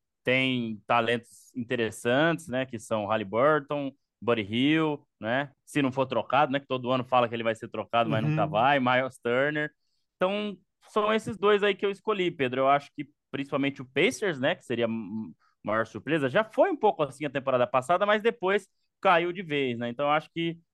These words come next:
Speaker 1: dá pra gente ter uma surpresa e ver jogos legais aí deles e o O K C continuando, né?
Speaker 2: É, o meu palpite é muito polêmico e eu tenho, assim,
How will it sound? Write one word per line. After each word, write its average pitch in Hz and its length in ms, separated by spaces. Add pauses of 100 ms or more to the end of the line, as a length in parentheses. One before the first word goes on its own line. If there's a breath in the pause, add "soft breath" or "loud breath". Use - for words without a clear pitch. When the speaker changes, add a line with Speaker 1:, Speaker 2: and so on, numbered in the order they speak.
(180)
Speaker 1:
dá 131 120
pra 143 140
gente 143 220
ter 147 80
uma 147 140
surpresa 139 520
e 151 140
ver 147 180
jogos 135 300
legais 135 440
aí 135 120
deles 123 420 (220)
e 170 80
o 165 60
O 156 100
K 151 160
C 135 560
continuando, 123 720
né? 95 120 (520)
Speaker 2:
É, 127 140
o 139 100
meu 143 160
palpite 151 420
é - 20
muito 123 360
polêmico 123 600
e 120 120
eu 120 160
tenho, 135 200
assim, 127 400